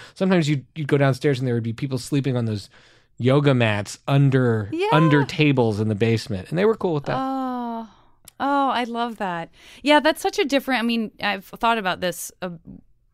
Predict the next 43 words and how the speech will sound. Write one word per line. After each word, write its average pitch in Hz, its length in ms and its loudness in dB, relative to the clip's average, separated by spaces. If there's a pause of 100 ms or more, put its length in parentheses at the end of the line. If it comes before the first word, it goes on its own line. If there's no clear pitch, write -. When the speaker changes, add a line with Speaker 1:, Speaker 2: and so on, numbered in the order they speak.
(300)
Speaker 2:
specifically 240 560 -4
with 151 140 -12
respect 165 320 -8
to - 80 -12
you 160 100 -8
before, 151 340 -8
and 165 80 -8
we've 151 120 -8
talked 131 280 -12
about 143 220 -6
it 160 100 -10
because 160 280 -14
you 160 160 -12
have 156 180 -10
such 170 160 -14
a 175 40 -12
close 160 280 -10
bond 147 260 -8
with 151 100 -16
your 151 100 -12
family. 147 520 -8 (360)
Um, 151 380 -4
you 170 100 -6
have 156 180 -8
amazing 160 500 -6
sisters 165 540 -10
and, 156 180 -8
like, 139 180 -12 (180)
extended 170 580 -6
family 160 480 -6
that 151 160 -6
is 151 140 -10
connected 147 540 -10
to 147 280 -12
them 151 420 -8
and 147 260 -10
lots 151 260 -10
of 156 100 -8
other 156 180 -6
members 147 280 -10
of 143 120 -12
your 147 120 -10
family. 139 460 -12